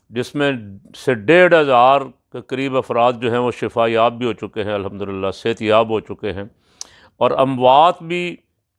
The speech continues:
अभी तक, अ, दुनिया के बहुत सारे ममालिक से बहुत कम हैं।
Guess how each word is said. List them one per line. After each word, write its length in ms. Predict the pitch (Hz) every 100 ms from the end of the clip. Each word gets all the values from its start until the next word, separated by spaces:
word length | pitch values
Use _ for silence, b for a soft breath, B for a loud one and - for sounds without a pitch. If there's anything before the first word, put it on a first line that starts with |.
| _ _ _ _ _ _ -
अभी 240 | 139 175 175
तक, 340 | 160 143 - _ _ _ _ _ _ 107
अ, 120 | 104
दुनिया 500 | 101 135 160 175 175
के 160 | 143 165 131 120 117
बहुत 300 | 147 185 214
सारे 280 | - 185 180
ममालिक 440 | 165 147 143 147 143
से 200 | 147 131
बहुत 360 | 127 143 151 -
कम 240 | 160 170
हैं। 200 | 143 147